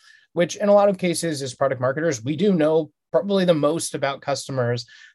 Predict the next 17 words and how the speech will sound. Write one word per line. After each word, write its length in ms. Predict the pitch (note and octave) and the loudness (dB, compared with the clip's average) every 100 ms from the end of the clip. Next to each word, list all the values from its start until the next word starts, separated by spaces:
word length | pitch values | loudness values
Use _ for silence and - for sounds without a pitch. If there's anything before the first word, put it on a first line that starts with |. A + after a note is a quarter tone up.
| _ | _
besides 640 | B2+ - B2 B2+ B2+ A#2 - | -4 0 2 4 2 0 -8
the 140 | A#2 | -6
individual 480 | B2 A#2+ B2 A#2+ B2 | -6 -4 -4 -4 -4
success 480 | A#2+ A#2+ - A#2 - | -4 -8 -8 -6 -6
people 300 | B2 A2+ B2+ | -8 -4 -2
or 80 | A#2 | -2
salespeople 580 | - A#2+ A#2 A#2+ A#2+ A2+ | -4 -6 -6 -10 -8 -6
who 100 | A2+ | -6
own 200 | A#2+ A#2+ | -4 -4
an 80 | |
account 460 | G#2+ - C#3+ A#2+ - | -6 -6 -4 -4 -4
than 140 | C#3 | -2
anyone 260 | D3 C#3+ C3 | 0 2 2
else 260 | B2 A#2 C3 | 0 -2 -4
in 80 | |
the 80 | A#2+ | -4
organization. 800 | A2 G#2+ G#2+ A2 A2 - - | -2 -4 -6 -8 -8 -10 -16